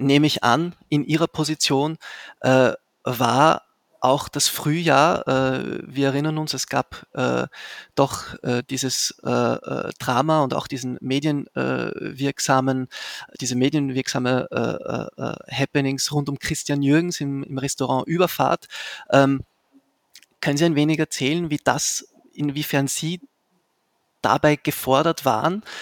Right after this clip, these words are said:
Ähm, für alle Zuhörerinnen und Zuhörer, die es jetzt vielleicht nicht mehr ganz am Schirm hatten, da gab's diese, äh,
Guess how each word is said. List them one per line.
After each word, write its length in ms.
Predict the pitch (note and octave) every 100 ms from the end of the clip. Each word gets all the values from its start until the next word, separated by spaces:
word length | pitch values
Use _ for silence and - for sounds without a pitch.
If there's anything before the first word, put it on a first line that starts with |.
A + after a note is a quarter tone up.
| - -
Ähm, 500 | - C3+ C3+ C3+ C3+ - -
für 160 | B2+
alle 140 | C3+ C#3+
Zuhörerinnen 380 | - D3+ D3+ C#3
und 140 | C3
Zuhörer, 420 | - D3+ D#3 D3+
die 120 | D3 C#3+
es 140 | -
jetzt 160 | C3+ -
vielleicht 220 | C#3+ -
nicht 140 | -
mehr 120 | C#3
ganz 220 | C3 C#3 C3+
am 80 |
Schirm 300 | - C#3+ D#3
hatten, 240 | C#3+ - C#3
da 80 | C3
gab's 280 | C3 -
diese, 280 | - C3+ C3 - - - -
äh, 360 | - C3 B2+ B2